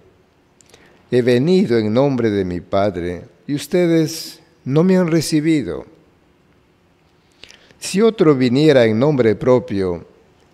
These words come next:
a ese sí lo recibirían. ¿Cómo va a ser posible que crean ustedes, que aspiran a recibir gloria los unos de los otros,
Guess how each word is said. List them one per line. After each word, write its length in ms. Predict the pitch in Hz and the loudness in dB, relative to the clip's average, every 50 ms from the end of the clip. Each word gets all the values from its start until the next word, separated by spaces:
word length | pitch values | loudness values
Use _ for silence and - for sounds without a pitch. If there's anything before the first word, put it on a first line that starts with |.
| _ _ - | _ _ 0
a 140 | - 127 | 2 2
ese 260 | 160 185 - - 170 143 | 2 2 2 0 0 -2
sí 300 | - - - 160 160 160 | -2 -2 -2 0 0 2
lo 140 | 160 156 | 2 0
recibirían. 840 | 147 139 139 127 - - 135 123 127 135 135 143 139 120 95 76 62 62 - - _ _ _ _ _ _ _ _ _ _ _ _ _ _ _ _ _ _ _ _ - - _ - _ _ _ - - - _ _ _ _ _ _ _ | 0 -2 -4 -6 -6 -8 -6 -4 -4 -4 -4 -4 -4 -4 -6 -6 -8 -12 -18 -20 _ _ _ _ _ _ _ _ _ _ _ _ _ _ _ _ _ _ _ _ -20 -20 _ -20 _ _ _ -20 -20 -20 _ _ _ _ _ _ _
¿Cómo 280 | - 156 160 190 196 190 | -4 0 2 4 4 4
va 80 | 185 | 4
a 40 | 165 | 4
ser 180 | - 175 170 156 | 2 0 -2 -2
posible 560 | - 151 135 - - 160 160 160 147 151 147 | 0 -2 -2 0 2 2 2 4 4 2 0
que 200 | 123 - 127 107 | 0 0 -2 -2
crean 380 | - 127 123 135 143 143 135 127 | 0 0 0 2 2 0 0 -2
ustedes, 880 | 117 - - - 131 123 123 113 92 92 90 80 - - - - - _ _ _ _ _ _ _ _ _ _ _ _ _ _ _ _ | -4 -6 -6 -4 -2 -2 -2 -2 -2 -4 -4 -6 -8 -10 -14 -16 -18 _ _ _ _ _ _ _ _ _ _ _ _ _ _ _ _
que 140 | - 135 131 | -2 0 0
aspiran 760 | - - - - - - 196 185 190 196 165 139 123 117 113 | 0 0 -4 -12 -10 -6 -2 0 2 4 4 4 4 4 2
a 80 | 110 104 | 0 0
recibir 580 | 104 110 113 107 - 120 120 131 147 147 131 | 0 -2 -4 -4 -4 -6 -4 -4 -2 -2 -2
gloria 420 | 110 117 131 151 147 139 127 117 107 | 0 2 4 4 4 4 2 2 2
los 260 | 104 98 95 95 - | 0 -2 -4 -4 -4
unos 260 | 135 147 139 123 110 | -4 -2 -2 -2 -2
de 80 | 120 127 | -2 -2
los 220 | 127 120 101 92 | -2 -2 -2 -2
otros, 680 | 113 120 117 117 113 90 87 85 85 - - - - | -2 -2 -2 -4 -6 -8 -8 -8 -10 -12 -18 -20 -20